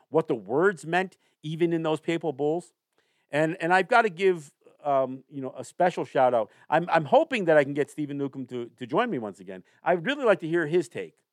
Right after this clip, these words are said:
on this repudiation from the, from the Vatican. But, uh, I, I, I'd be remiss if I didn't mention hi-, his book, um, and the film that, you know, that frankly I was, I was happy to be a, be a part of. I'm, I'm, I'm actually thanked in the credits on that one, by the way, um, because I, I,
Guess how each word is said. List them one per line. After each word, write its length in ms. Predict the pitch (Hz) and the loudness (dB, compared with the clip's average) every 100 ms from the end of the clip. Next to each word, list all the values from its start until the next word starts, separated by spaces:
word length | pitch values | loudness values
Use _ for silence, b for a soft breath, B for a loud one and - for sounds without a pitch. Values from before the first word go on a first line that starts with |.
| _ _ - | _ _ -4
on 360 | 120 117 110 - _ _ _ | -2 -2 -4 -14 _ _ _
this 260 | 113 113 | -8 -8
repudiation 800 | 107 107 - 113 113 110 - 104 | -10 -10 -8 -6 -6 -6 -8 -12
from 260 | - 104 95 | -10 -12 -10
the, 160 | 95 - | -14 -14
from 180 | 107 98 | -14 -8
the 60 | |
Vatican. 460 | 95 98 95 92 85 | -4 -4 -4 -12 -12
But, 220 | 92 - | -12 -8
uh, 160 | 101 95 b b b | -6 -6 b b b
I, 80 | 127 | -2
I, 380 | 143 - 147 151 | -2 -2 -4 -4
I'd 120 | 143 135 | -8 -6
be 100 | 170 | -4
remiss 280 | 165 180 | -2 -2
if 60 | 160 | 0
I 60 | 147 | -2
didn't 260 | 143 156 | -2 -8
mention 440 | 139 139 139 127 113 | -8 -8 -8 -10 -12
hi-, 100 | 120 - | -18 -20
his 240 | 117 120 | -14 -14
book, 300 | 98 139 131 _ | -4 -4 -4 _
um, 280 | 113 107 107 | -6 -6 -6
and 180 | 113 110 | -12 -12
the 60 | 98 | -10
film 360 | 127 120 110 - _ _ - | -6 -6 -6 -12 _ _ -6
that, 180 | 107 - _ | -6 -6 _
you 80 | 131 | -8
know, 100 | 120 | -6
that 180 | 110 117 _ 110 | -4 -4 _ -2
frankly 300 | 160 185 151 | -2 2 2
I 40 | |
was, 180 | 143 120 | 2 0
I 100 | 139 | -2
was 100 | 147 | -2
happy 280 | 139 135 135 | 0 -2 -4
to 80 | 113 | -8
be 140 | 120 | -6
a, 80 | 117 - | -6 -8
be 100 | 107 | -10
a 60 | 117 | -10
part 300 | - 120 104 | -2 0 0
of. 180 | 85 80 | -4 -14
I'm, 160 | 104 | -12
I'm, 140 | 120 151 | -12 -6
I'm 120 | 147 | -2
actually 280 | 175 175 160 | -2 -2 -8
thanked 320 | 175 147 - | -8 -8 -10
in 80 | 104 | -20
the 80 | - | -16
credits 360 | 123 107 85 | -12 -12 -14
on 80 | 82 | _
that 140 | 85 82 | _ _
one, 100 | 82 | _
by 100 | 78 | -20
the 80 | 73 | -20
way, 640 | 67 _ _ _ - 87 | _ _ _ _ -14 -12
um, 140 | 87 - _ _ _ | -12 -16 _ _ _
because 280 | 95 110 98 | -6 -6 -2
I, 180 | 98 104 | -4 -4
I, 200 | 107 107 | -8 -8